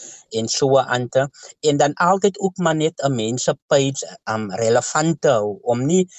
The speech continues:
soos in die winter wanneer mense de-, wanneer mense nou nie ruites skoonmaak te sê, "Okay, nee, ons wag vir die reën om, om te gaan nie." Nee, ek herinner nog steeds my kliënte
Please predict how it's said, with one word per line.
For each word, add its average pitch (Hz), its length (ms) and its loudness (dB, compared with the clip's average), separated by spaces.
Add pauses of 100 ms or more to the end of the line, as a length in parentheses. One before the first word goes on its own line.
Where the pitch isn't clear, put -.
(160)
soos - 260 -2
in 131 140 0
die 127 80 -4
winter 135 480 2
wanneer 123 280 2
mense 117 400 0
de-, 131 220 2
wanneer 117 280 0
mense 113 300 -2
nou 123 220 2
nie 135 220 2
ruites 131 380 0
skoonmaak 120 500 0
te 117 80 -8
sê, 127 220 -2
"Okay, 143 260 0
nee, 131 160 0
ons 127 140 0
wag 117 220 0
vir 139 100 4
die 135 140 2
reën 117 260 -2
om, 127 160 -2 (200)
om 147 220 0
te 143 120 2
gaan 127 180 0
nie." 123 100 -2
Nee, 120 260 0 (540)
ek 190 160 0
herinner 127 520 2
nog 160 180 0
steeds 165 320 -2
my 151 120 -2
kliënte 123 760 0